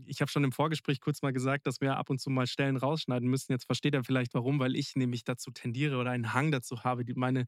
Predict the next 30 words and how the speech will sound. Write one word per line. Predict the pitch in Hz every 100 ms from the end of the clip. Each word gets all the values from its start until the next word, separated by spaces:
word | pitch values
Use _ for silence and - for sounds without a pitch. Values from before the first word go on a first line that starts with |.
| - - -
Gäste | 139 131 131
immer | 127
sehr | 120 139
zu | - 127
loben. | 127 147 127
Aber | 123
ich | 117
freue | - 151
mich | 131
auch | 117
immer | 120 120
extrem, | 120 - - 131 135 - - _ _
ähm, | 127 120 117 110 - _ _
meine | 117 120
Gäste | 120 -
da | 117 127
zu | -
haben. | 120 117
Domagoj, | 139 143 135 135
schön, | - 147
dass | 135
du |
da | 117 135
bist. | 147 151
Und | 127
magst | 135 151
du | 143
mir |
vielleicht | 123 131 123
erzählen, | 127 139 139